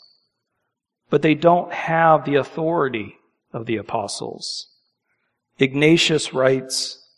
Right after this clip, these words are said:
"I do not give you orders like Peter and Paul.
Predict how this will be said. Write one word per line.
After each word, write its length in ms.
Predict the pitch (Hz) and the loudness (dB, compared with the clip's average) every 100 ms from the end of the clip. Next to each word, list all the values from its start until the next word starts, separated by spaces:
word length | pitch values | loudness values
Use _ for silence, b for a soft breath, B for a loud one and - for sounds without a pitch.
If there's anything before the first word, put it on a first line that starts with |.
| - | 0
"I 140 | 147 | 0
do 260 | 123 156 180 | 0 0 4
not 300 | 190 156 - | 4 2 4
give 180 | 156 | 2
you 160 | 147 135 | 4 0
orders 800 | 139 147 160 135 120 113 117 - - | 2 2 2 2 0 0 -4 -8 -2
like 280 | 123 - | 0 -2
Peter 380 | - 165 151 147 | -6 -2 2 2
and 240 | - 117 110 | 2 0 -6
Paul. 560 | - 170 - - - | 0 2 2 0 -8